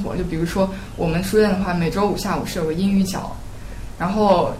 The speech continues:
书院也会请外面一些很厉害的一些企业里面的人来做一些讲座，这些对于我们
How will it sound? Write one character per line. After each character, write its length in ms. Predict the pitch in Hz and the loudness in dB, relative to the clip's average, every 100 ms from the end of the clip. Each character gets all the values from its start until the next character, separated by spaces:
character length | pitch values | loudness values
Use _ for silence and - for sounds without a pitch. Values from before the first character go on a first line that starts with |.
| - | -8
书 180 | - 240 | 0 4
院 160 | 240 | 4
也 80 | 165 | 2
会 280 | 180 185 175 | 0 0 0
请 280 | 170 180 156 | -2 -2 0
外 120 | 196 | 2
面 120 | 190 180 | 2 0
一 60 | |
些 160 | 170 180 | -2 -2
很 180 | 190 143 | -2 0
厉 140 | 190 | 0
害 180 | 208 185 | 0 0
的 60 | |
一 100 | 165 | 0
些 240 | 165 165 160 - - - | -2 -2 -2 -4 -12 -10
企 180 | - | -2
业 80 | 175 | 0
里 100 | 190 | 2
面 160 | 165 165 | 2 0
的 60 | |
人 160 | 156 135 - | -2 -4 -4
来 100 | - | -6
做 220 | - 190 | -4 -2
一 40 | |
些 140 | - 165 | -2 -4
讲 240 | 147 139 | -4 -6
座， 240 | - 165 - - - - - - - - | -6 -6 -8 -12 -12 -14 -14 -14 -12 -4
这 80 | 240 | 0
些 260 | 240 226 226 - - | 6 6 6 -4 -4
对 160 | 254 226 | 4 6
于 100 | 196 | 6
我 140 | 190 | 4
们 320 | 151 151 160 | 2 2 0